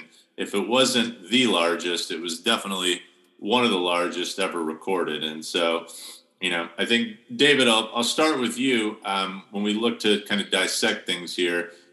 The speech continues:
really would love to know what happened in this hack and what was the vector in this case, um, in your opinion?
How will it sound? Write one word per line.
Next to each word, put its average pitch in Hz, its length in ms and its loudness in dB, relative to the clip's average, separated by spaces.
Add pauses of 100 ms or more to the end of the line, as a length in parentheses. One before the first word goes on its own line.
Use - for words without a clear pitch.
(140)
really 98 520 2
would 107 140 0
love 165 240 0
to - 80 0
know 127 460 2 (140)
what 165 280 0
happened 123 540 2
in 95 160 -2
this 95 260 -6
hack 87 380 2 (600)
and 95 460 2
what 110 180 -2
was 139 200 0
the 110 80 2
vector 95 520 0
in 82 140 -4
this 82 200 -4
case, 80 560 -2 (100)
um, 80 580 -6 (480)
in 92 120 -8
your 87 180 0
opinion? 71 420 -8